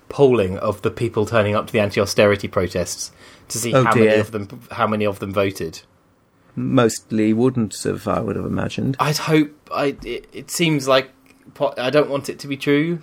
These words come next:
Speaker 1: but probably.
Speaker 2: Yeah, I mean, that's what the, the reason that the Conservatives won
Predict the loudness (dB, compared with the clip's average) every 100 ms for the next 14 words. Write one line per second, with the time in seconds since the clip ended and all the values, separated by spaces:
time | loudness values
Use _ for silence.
0 | -10 -18 -12 -6 -6 -4 -6 -6 -10 _
1 | _ _ _ _ 2 4 4 2 -2 -2
2 | -4 _ 2 2 2 2 2 _ _ _
3 | _ -18 -18 -18 -20 _ 2 2 4 6
4 | 6 4 2 0 -6 0 4 2 2 -4
5 | -4 2 4 6 4